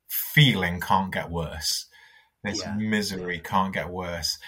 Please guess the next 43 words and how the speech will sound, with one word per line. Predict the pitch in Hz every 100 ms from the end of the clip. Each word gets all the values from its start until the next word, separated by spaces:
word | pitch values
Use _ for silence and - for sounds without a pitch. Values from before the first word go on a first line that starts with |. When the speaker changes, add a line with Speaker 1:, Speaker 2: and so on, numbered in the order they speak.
| -
Speaker 1:
And | 104 95
that's | 107 - -
a |
joyful | 85 - 120 135 135 113
thing | - - 110 85 85 - _ _ -
because | - - 101 92 90 - _ -
I | 110
can | - 104 104
only | 107 107 104 95
get | 90 101 82 80
better | 95 90
from | 85 85
here. | 82 80 69 - _ _ _ _ _ 95
Speaker 2:
Yeah. | 90 87
Speaker 1:
And | 87 80 92
that's | 113 - 110
an |
Speaker 2:
Yeah. | 113
Speaker 1:
what | 113 117
an |
amazing | 117 117 113 110 107 -
feeling | 110 104 98
that | 92 -
I'm | 101 101
never | 107 101
gonna | 92 98 87
be | 101 92
in | 92 95
this | 117 -
place | - 110 98 90 - - - _ -
again | 98 92 87 87 95 101 - _ _ -
now, | 101 92 87 87
like, | 90 -
'cause | - 95
I'm | 92 90
going | 90 85
forwards | - - 92 90 85
from | - 87
here. | 85 92 85 82
And | 90
it | 92
was | 90
that, | - 104 98